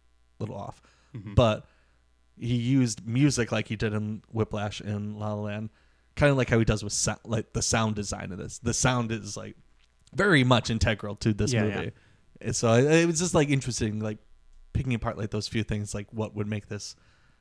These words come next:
Speaker 1: you know, a Chazelle s-, film.
Speaker 2: Mm-hmm.
Speaker 1: And just, like, coming up with a few things like that.
Speaker 2: Gotcha. Uh, Justin Hurwitz did the music
Speaker 1: Mm-hmm.
Speaker 2: as well.
Speaker 1: Yep.
Speaker 2: They, I did like, I did like the music. It was very, um, very, uh,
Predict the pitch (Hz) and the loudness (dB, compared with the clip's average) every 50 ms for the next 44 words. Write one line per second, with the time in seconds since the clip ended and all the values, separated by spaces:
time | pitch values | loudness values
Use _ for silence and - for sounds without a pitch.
0 | _ _ _ - 113 101 95 - - 101 101 - - _ _ _ - - - 120 | _ _ _ -12 -12 -10 -10 -8 -8 -8 -8 -8 -12 _ _ _ -6 0 2 2
1 | 101 98 117 107 104 98 98 - - - - - - - - 113 98 95 95 151 | 2 2 0 0 0 -2 -4 -6 -8 -10 -12 -18 -8 -2 0 0 0 0 -6 -12
2 | 131 - - 135 107 104 104 98 - - - _ - 104 101 98 - 104 - - | -14 -10 -8 -8 -6 -6 -8 -10 -12 -16 -20 _ -12 -12 -10 -10 -10 -12 -12 -8
3 | 101 101 95 95 - - - - - - 98 101 - - - - - - 101 - | -8 -6 -6 -6 -10 -12 -12 -12 -8 -8 -8 -8 -8 -10 -12 -12 -12 -12 -12 -12
4 | - 98 98 101 101 98 98 - 101 - _ _ _ _ _ _ _ - 131 117 | -10 -10 -10 -10 -10 -10 -12 -12 -14 -16 _ _ _ _ _ _ _ -2 0 0
5 | 110 - 131 127 - - 117 110 117 117 101 92 - - - - 92 92 90 92 | 2 2 0 0 0 0 -2 0 0 0 -2 -2 -6 -12 -12 -12 -12 -12 -10 -8
6 | 95 92 95 110 - 123 127 123 120 104 104 107 110 107 95 92 - - - - | -8 -4 -4 -2 -2 -2 -4 -4 -4 -4 -2 0 0 0 -2 -4 -8 -12 -20 -20
7 | - - 180 107 151 151 156 - 156 156 135 175 185 165 143 135 131 127 - - | -12 -8 0 4 6 6 6 4 2 2 2 2 2 4 4 4 4 4 2 -2
8 | - - - - - - 156 151 143 123 120 - - - 117 110 107 101 98 101 | -10 -20 -20 -10 0 0 2 2 4 2 0 0 -4 -6 -4 -4 -2 -4 -4 -6
9 | 101 - - 113 113 113 110 107 127 127 123 120 113 107 101 - - - 117 107 | -8 -6 -4 -2 -2 -2 0 2 2 2 4 2 0 -2 -4 -8 -6 -4 -4 -2
10 | 101 98 98 92 95 - - - _ - _ - _ _ _ _ _ _ _ _ | -2 -4 -6 -10 -12 -14 -20 -20 _ -20 _ -20 _ _ _ _ _ _ _ _
11 | _ _ _ _ _ _ 123 113 107 104 101 98 98 95 92 95 95 95 90 90 | _ _ _ _ _ _ 0 0 0 0 -2 -4 -6 -8 -8 -8 -8 -8 -8 -10
12 | 90 | -12